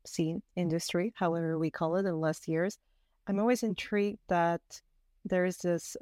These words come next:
firstism and feeling of groundbreaking ideas, but there's, I feel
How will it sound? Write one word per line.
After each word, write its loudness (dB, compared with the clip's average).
firstism 2
and -2
feeling -2
of -2
groundbreaking 0
ideas, 2
but -4
there's, -2
I -4
feel 0